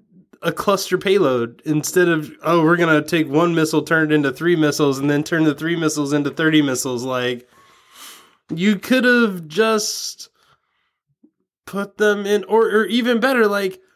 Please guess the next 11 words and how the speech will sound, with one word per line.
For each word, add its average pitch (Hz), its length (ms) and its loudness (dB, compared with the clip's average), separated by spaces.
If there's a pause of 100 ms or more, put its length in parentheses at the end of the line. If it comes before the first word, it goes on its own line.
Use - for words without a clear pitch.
(360)
if 220 160 2
you 226 200 4
knew 262 220 4
she 247 200 -4
was 226 220 0
in 262 280 -2
there, 220 460 0
close 262 420 2
the 226 120 -2
gate. 254 500 -2 (640)
<laughs> 185 360 0